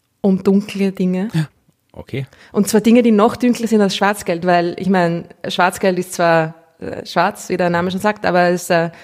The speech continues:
Speaker 1: ist natürlich, äh, strahlt natürlich in jeden, jeder Menge Wellenlängen. Es geht aber diesmal,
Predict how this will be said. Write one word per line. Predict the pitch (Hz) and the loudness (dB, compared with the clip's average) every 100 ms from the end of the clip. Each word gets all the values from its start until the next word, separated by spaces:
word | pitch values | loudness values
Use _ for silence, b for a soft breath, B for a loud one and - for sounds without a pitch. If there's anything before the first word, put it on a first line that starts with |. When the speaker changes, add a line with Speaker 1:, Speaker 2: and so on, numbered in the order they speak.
| B - | B -18
Speaker 1:
ist | - | -10
natürlich, | 170 175 170 165 170 | -8 -6 -8 -6 -4
äh, | 160 156 b b b _ | -4 -8 b b b _
strahlt | - - 165 - 330 | -10 -6 0 2 2
natürlich | 196 - 175 202 - - | 0 0 -4 -4 -2 2
in | 233 | 2
jeden, | 220 277 254 214 | 4 6 6 2
jeder | 208 196 190 | -2 -2 -2
Menge | 175 170 175 | -2 0 0
Wellenlängen. | 180 311 254 175 165 196 B B 226 | 2 2 2 0 0 -2 B B -8
Es | 185 | -6
geht | - 226 | -2 0
aber | 220 | 0
diesmal, | 220 226 220 | 0 -2 -2